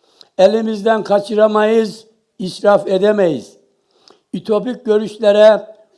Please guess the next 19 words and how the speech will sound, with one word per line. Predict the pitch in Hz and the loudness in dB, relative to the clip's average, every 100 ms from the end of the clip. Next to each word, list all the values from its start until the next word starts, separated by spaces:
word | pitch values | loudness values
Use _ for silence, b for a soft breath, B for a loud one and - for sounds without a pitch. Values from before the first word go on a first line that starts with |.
| _ | _
uçuk, | 208 202 - 240 247 - - | -12 -10 -6 -4 -6 -12 -4
ölçüsüz | 185 190 208 156 214 208 | 0 0 -4 -10 -8 -6
ve | 208 | -6
seviyesiz | 196 196 202 202 196 214 - | -4 -4 -2 -2 -2 -8 -8
sözlere | 202 196 196 202 208 190 - B B | -6 -4 0 2 2 0 -4 B B
sırtımızı | 208 208 214 202 190 240 | -6 -6 -6 -8 -8 -6
dönüyoruz. | 233 185 156 135 120 - _ _ _ _ _ | -6 -4 -4 -6 -8 -16 _ _ _ _ _
Son | - 240 240 | -4 -2 0
raddeye | 220 214 220 220 220 | 0 0 0 -2 0
kadar | 202 202 208 220 185 - _ _ | -2 2 2 2 -2 -14 _ _
hak | 190 202 - - | -4 -4 -6 -8
kulaklarımızı | 208 202 196 214 202 202 196 190 | -2 -2 -2 -2 -2 -2 -4 -4
kapatıyoruz. | 202 180 175 - 190 190 127 - _ _ _ _ | -4 -2 -2 -2 -2 -2 -4 -14 _ _ _ _
Ve | 170 | -4
hepsinden | 175 190 - 196 190 185 | -2 -4 -8 -8 -4 -4
önemlisi | 180 180 165 165 - 190 202 - - b b b | -4 -6 -8 -10 -4 -2 -2 -4 -12 b b b
Kürt | 233 247 - | -4 -4 -2
kardeşlerimizin | 202 196 190 190 - 196 196 190 180 185 | 2 2 2 -4 0 2 2 0 -2 -4
alayını | 185 214 240 226 208 190 202 214 | 0 4 6 6 6 4 4 2